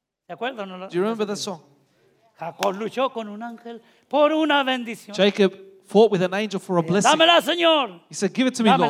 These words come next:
Speaker 2: Lord.
Speaker 1: Señor."
Speaker 2: Give it to me, Lord."
Speaker 1: Hasta que el Señor se la dio.
Speaker 2: Until the Lord gave it to him.
Speaker 1: Pero ese nombre de Jacob,
Speaker 2: That name of Jacob,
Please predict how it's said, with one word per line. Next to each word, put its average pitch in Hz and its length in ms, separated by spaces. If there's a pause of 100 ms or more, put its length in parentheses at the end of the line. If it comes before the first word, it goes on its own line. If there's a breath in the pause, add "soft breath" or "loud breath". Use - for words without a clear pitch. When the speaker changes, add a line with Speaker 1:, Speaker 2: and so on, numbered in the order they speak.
Speaker 2:
Lord. 208 60
Speaker 1:
Señor." 180 460
Speaker 2:
Give 294 140
it 233 80
to 208 100
me, 170 100
Lord." 151 300
Speaker 1:
Hasta 180 240
que 151 60
el 143 60
Señor 156 280
se 180 80
la 185 100
dio. 160 160
Speaker 2:
Until 175 200
the 160 100
Lord 185 180
gave 190 200
it 185 60
to 160 100
him. 131 180 (920)
Speaker 1:
Pero 277 160
ese 320 220
nombre 339 320
de 269 100
Jacob, 247 600
Speaker 2:
That 190 160
name 220 240
of 165 100
Jacob, 190 440